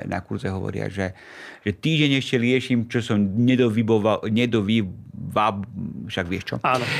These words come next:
Speaker 2: nevyriešil,
Speaker 1: Nedo-,
Speaker 2: jasné.
Speaker 1: nevyriešil.
Speaker 2: Rozumiem.
Speaker 1: Hej, riešim to, čo som mal, nemal, hej, že, že potrebujeme dobrzdiť,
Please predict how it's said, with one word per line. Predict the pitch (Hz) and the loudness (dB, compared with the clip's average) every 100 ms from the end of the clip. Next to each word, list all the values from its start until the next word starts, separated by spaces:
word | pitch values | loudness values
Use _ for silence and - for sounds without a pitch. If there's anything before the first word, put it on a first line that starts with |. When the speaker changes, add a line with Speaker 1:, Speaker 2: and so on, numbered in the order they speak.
| 143 | 0
Speaker 2:
nevyriešil, | 143 143 143 135 92 | 2 4 4 4 4
Speaker 1:
Nedo-, | 110 143 147 | 4 6 6
Speaker 2:
jasné. | 113 117 | 4 6
Speaker 1:
nevyriešil. | 127 - - - | 4 4 0 0
Speaker 2:
Rozumiem. | 147 160 160 156 139 131 - - - 110 | 2 4 6 6 4 -2 -10 -12 -6 0
Speaker 1:
Hej, | 113 117 110 | 2 2 2
riešim | 113 120 113 | 2 2 0
to, | 107 | 0
čo | 107 | -2
som | 101 | 0
mal, | 104 107 107 | 2 4 4
nemal, | 104 104 95 95 | 4 2 0 -2
hej, | 101 | -2
že, | 104 101 | -2 -4
že | 98 104 | -4 -6
potrebujeme | 92 - 147 143 127 117 110 | -4 2 2 2 2 2 2
dobrzdiť, | 101 92 101 87 87 | 2 0 0 -4 -10